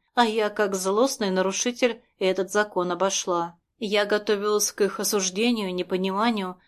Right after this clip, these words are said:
каждый день набирала сил на этот разговор, но, видимо, так и не набрала достаточно. Потому что, когда вошла на кухню и увидела сидящую за столом маму,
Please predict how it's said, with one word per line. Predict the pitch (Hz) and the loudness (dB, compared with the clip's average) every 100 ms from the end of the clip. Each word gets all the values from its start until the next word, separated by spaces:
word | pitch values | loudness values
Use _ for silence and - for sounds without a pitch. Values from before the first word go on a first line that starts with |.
| _ | _
каждый | - 269 247 220 | 0 0 2 -4
день | 202 226 | -4 -2
набирала | 214 196 196 196 190 190 | 0 2 4 4 4 2
сил | - 233 220 | 0 0 2
на | 196 180 | 2 2
этот | 185 180 | 2 0
разговор, | 170 190 185 196 220 214 - | 0 2 2 2 -2 -6 -4
но, | 214 | -2
видимо, | 190 196 202 208 208 | -2 -2 -2 -2 -2
так | 202 185 180 - | -2 -2 -4 -10
и | - | -4
не | 190 185 | -2 -2
набрала | 190 202 214 190 | 0 2 4 2
достаточно. | 175 165 - 175 180 - 190 180 180 _ _ _ _ _ - | 2 0 -2 -2 -4 -6 -6 -6 -8 _ _ _ _ _ -4
Потому | 254 254 240 240 | 0 2 2 2
что, | - | 0
когда | 233 220 214 | -2 0 2
вошла | 202 196 220 | 0 0 0
на | 208 202 | 0 -2
кухню | 233 220 - 202 | -4 -6 -2 -2
и | 202 214 | 0 0
увидела | 196 202 190 190 | 0 0 2 0
сидящую | 185 196 220 233 - 196 | -2 0 0 0 -2 -2
за | 180 | -2
столом | - 190 185 185 | 0 2 4 4
маму, | 196 226 208 202 | 4 2 0 -8